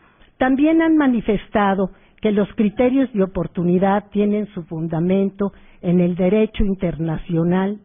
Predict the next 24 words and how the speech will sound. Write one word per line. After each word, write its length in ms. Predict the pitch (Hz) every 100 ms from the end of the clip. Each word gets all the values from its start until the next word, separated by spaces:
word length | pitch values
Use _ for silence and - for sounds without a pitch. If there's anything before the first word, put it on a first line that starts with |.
| -
de 120 | 170
los 200 | 160 151
derechos 500 | 175 185 180 202 -
humanos, 460 | 208 220 220 185 - _ - _ - - -
particularmente 1300 | 208 196 226 - 214 226 233 233 226 247 254 269 247
en 100 | 180
las 180 | 170 -
denominadas 760 | 175 175 170 175 196 202 202 190 -
reglas 340 | 160 170 160 -
de 120 | 156
Tokio. 480 | - 160 - - - - _ _ _ _ _ -
Asimismo, 1000 | 185 190 226 220 208 - 202 247 - _ -
se 120 | 160
dice 480 | 190 190 190 214 214 - _ _
que 100 | 220
son 240 | - 277 285
criterios 800 | 285 254 - 240 247 247 240 202
de 120 | 180
selección 760 | - 170 175 - - 202 208 220
y 80 | 196
depuración 840 | 185 - 160 160 - 185 196 214
del 180 | 180 170
sistema 580 | 175 151 - 185 190 190
penal 460 | 208 214 233 240